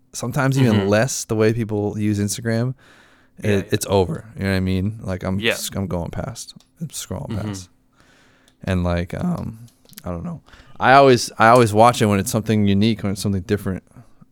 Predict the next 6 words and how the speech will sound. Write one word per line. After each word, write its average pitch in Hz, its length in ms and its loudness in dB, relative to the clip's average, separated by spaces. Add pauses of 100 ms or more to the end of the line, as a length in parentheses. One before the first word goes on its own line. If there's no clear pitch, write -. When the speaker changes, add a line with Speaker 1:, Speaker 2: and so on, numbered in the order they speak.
(120)
Speaker 1:
and, 92 160 -10
like, 90 360 -10 (1400)
I 90 60 -8
don't 92 120 -4
know. 90 180 -4 (1080)
Speaker 2:
Yeah. 113 160 -12